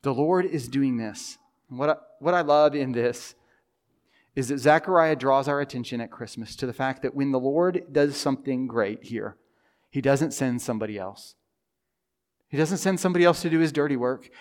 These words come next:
"Hey, this is something that's hard and it's not very fun and it's not very good. Hey, this is gonna be miserable." He doesn't send somebody else to do it. He sends us.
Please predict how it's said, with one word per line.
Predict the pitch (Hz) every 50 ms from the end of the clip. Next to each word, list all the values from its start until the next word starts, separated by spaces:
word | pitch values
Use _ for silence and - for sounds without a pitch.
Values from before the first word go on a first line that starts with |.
| - -
"Hey, | - 160 151 139
this | 123 143 143 143
is | 147 135
something | - 156 147 135 143 135
that's | 127 131
hard | 131 127 131 127 131 131
and | 127 123
it's | 120 117 - 131
not | 127 120 131
very | 131 131 131
fun | 127 - 127 120 120 120 120 117 - - - -
and | - 127
it's | 123 - -
not | 143 139 143
very | 143 139 139 135
good. | 117 131 135 139 139 135 127 - - - -
Hey, | 170 170 151
this | 143 170 151 170
is | 165
gonna | - 175 165 160
be | 160 165
miserable." | 147 156 170 180 170 151 151 135 117 107 120 117 110 - - - - -
He | -
doesn't | 156 170 180 196 -
send | - - 160 165 165
somebody | 160 - 160 151 143 135 135
else | 135 135 131 - -
to | - 127
do | 117 113 110
it. | 110 110
He | 120 139
sends | - 156 143 131 131
us. | 127 117 120 113 101 - - - -